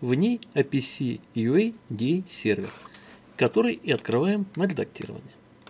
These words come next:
Указываем в поле U R L I P C точка T C P, двоеточие, двойной слэш, сто девяносто два, сто шестьдесят восемь, десять семьдесят один, двоеточие, сорок восемь ноль двадцать.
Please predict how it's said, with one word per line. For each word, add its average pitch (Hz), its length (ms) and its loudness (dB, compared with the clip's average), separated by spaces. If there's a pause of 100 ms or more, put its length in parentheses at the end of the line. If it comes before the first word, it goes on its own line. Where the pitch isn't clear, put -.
(1200)
Указываем 110 640 6 (300)
в - 120 -16
поле 120 440 8
U 180 100 12
R 120 180 8
L 139 280 0 (180)
I 147 120 6
P 165 180 0
C - 200 2
точка - 440 2
T 131 160 -4
C 151 160 0
P, 110 400 -2
двоеточие, 135 640 6
двойной 135 340 4
слэш, 117 400 -2
сто - 160 0
девяносто 131 480 0
два, 120 220 2
сто - 180 -6
шестьдесят 127 320 -2
восемь, 123 340 0
десять 123 300 0
семьдесят 120 400 -2
один, 220 280 2 (360)
двоеточие, 135 720 4
сорок 151 360 2
восемь 175 260 0
ноль 120 160 0
двадцать. 101 380 -4